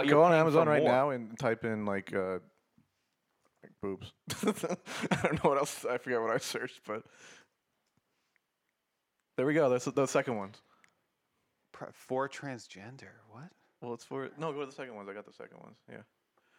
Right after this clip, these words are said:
Speaker 2: Well, it's for, like, uh, people who wanna, you know, dress
Speaker 3: Yeah,
Speaker 2: up as
Speaker 3: okay.
Speaker 2: a.
Speaker 3: I
Speaker 2: You can get black
Speaker 3: understand.
Speaker 2: nipples too. See, color, s-, size,
Speaker 3: Wow.
Speaker 2: select.
Speaker 3: Wow, you can really customize these, huh?
Speaker 2: Well, go to si-, go to size.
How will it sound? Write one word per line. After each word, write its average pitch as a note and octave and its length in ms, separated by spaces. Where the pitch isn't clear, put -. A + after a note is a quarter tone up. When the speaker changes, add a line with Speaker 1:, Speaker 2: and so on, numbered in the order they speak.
Speaker 2:
Well, C#3+ 100
it's C#3+ 80
for, D3 180
like, D3 220
uh, C#3 160
people C#3 320
who C3+ 140
wanna, C3+ 440
you A2+ 60
know, G#2+ 180
dress B2 140
Speaker 3:
Yeah, G2+ 220
Speaker 2:
up F#2+ 80
as A2 180
Speaker 3:
okay. F2+ 40
Speaker 2:
a. A2+ 120
Speaker 3:
I A#2 40
Speaker 2:
You A#2 60
can B2+ 100
get C3 160
black B2 160
Speaker 3:
understand. A#2+ 180
Speaker 2:
nipples G2 200
too. G#2 220
See, A2 220
color, A2+ 340
s-, - 140
size, G2 320
Speaker 3:
Wow. G2+ 100
Speaker 2:
select. G2 340
Speaker 3:
Wow, A2+ 160
you B2 120
can A#2 140
really C3 160
customize G#2 600
these, F#2 220
huh? G#2+ 160
Speaker 2:
Well, D3 120
go C#3 160
to C#3+ 40
si-, - 160
go A#2 160
to C3+ 60
size. F#2+ 360